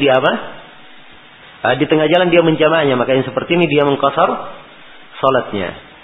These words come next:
Jelas ya? Sebab dia sudah dihitung musafir. Iya. Demikian pula, <clears throat> eh,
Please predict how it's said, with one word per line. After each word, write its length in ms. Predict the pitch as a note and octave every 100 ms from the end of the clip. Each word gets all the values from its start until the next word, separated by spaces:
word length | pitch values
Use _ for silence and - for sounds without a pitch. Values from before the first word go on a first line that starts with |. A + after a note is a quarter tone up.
| - - - G#2+
Jelas 160 | A#2 A2
ya? 160 | D3+ G#3+ - -
Sebab 160 | A#2 A#2
dia 160 | C3+ C#3+
sudah 200 | B2 A#2
dihitung 520 | A2+ A#2+ F3 F3 -
musafir. 480 | B2 A2 F2+ F#2+ - - - - - - - - - - - - A2
Iya. 160 | G#2 - - - - - - - - - - - - - - - - - -
Demikian 400 | B2+ D3+ D3 D3+
pula, 160 | E3
<clears throat> 40 | F3+ - - - - - - - - - - - - B2+ - - - - - - - - - - - - - - - - - - - - - - - - - - - - - - - B2+
eh, 280 | B2+ B2